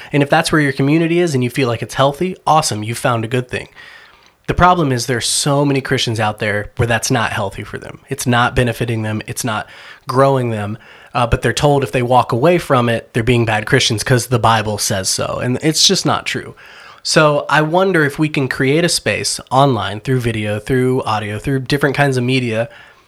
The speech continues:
that serves those people, that helps those people, that better educates them, so that if they ever do decide to go back into a church, they're stronger and better for it. And if they don't decide to go back to church because they can't find a good one or they just have so many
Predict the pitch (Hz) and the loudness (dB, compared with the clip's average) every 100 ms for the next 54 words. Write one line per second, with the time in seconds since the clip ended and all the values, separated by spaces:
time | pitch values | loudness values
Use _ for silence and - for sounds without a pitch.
0 | _ _ _ - - 139 - 143 139 143 | _ _ _ -4 0 0 2 2 0 2
1 | 156 147 131 117 127 165 - 110 - 123 | 0 0 -2 0 -2 -2 -2 -4 -2 -4
2 | 120 - 127 - 120 139 143 113 107 131 | -2 0 0 0 -2 -2 -2 -4 0 2
3 | 135 - 156 175 165 120 - 117 117 135 | 2 2 2 2 0 -2 -4 -4 -2 -4
4 | - - - _ - - 147 139 135 180 | -8 -20 -20 _ -2 2 4 2 0 0
5 | 196 156 139 120 110 - 220 262 208 147 | 0 0 0 -2 -6 -2 -2 0 0 0
6 | 113 113 120 117 113 107 113 - 107 - | 0 0 -2 0 0 0 -2 -2 -4 -4
7 | 95 98 - - _ _ _ _ _ _ | -6 -4 -6 -6 _ _ _ _ _ _
8 | - 143 139 151 131 135 143 135 127 147 | -2 0 2 4 4 4 4 2 2 2
9 | - 110 110 127 - - 151 151 147 135 | 0 0 0 -4 -10 0 2 2 0 -2
10 | - 170 285 - 156 127 120 123 120 113 | 2 2 2 -2 0 2 2 0 0 0
11 | - 117 135 147 139 135 123 123 147 - | -2 -2 -2 0 2 2 2 0 0 2
12 | 131 117 117 117 135 143 123 117 117 - | 0 0 -2 0 0 0 0 -2 -2 0
13 | 117 110 - - 117 113 113 | 0 0 -2 0 0 0 -4